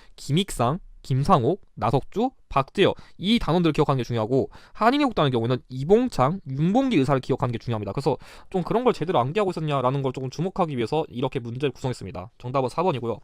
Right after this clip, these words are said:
오 번, 이봉창이 도쿄에서 일왕이 탄 마차를 향해 폭탄 던졌다. 그래서 이런 걸 여러분들이 잘 비교하시는 게 중요했습니다.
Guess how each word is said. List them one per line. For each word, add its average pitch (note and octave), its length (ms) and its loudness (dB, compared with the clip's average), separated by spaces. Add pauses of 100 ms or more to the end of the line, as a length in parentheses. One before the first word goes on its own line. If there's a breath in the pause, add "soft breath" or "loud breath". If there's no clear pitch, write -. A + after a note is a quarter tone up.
(280 loud breath)
오 E3 100 0
번, F3 140 6 (220 soft breath)
이봉창이 G#3 460 0
도쿄에서 F3+ 500 0
일왕이 F3+ 300 2
탄 F3+ 140 0
마차를 B2+ 300 0
향해 E3 140 0
폭탄 E3+ 160 -6
던졌다. A2+ 260 -4
그래서 D#3+ 220 0
이런 F3 180 0
걸 D3+ 120 2
여러분들이 B2 440 0 (300 loud breath)
잘 D3 300 2
비교하시는 B2+ 520 0
게 D#3 220 0
중요했습니다. A2 600 -4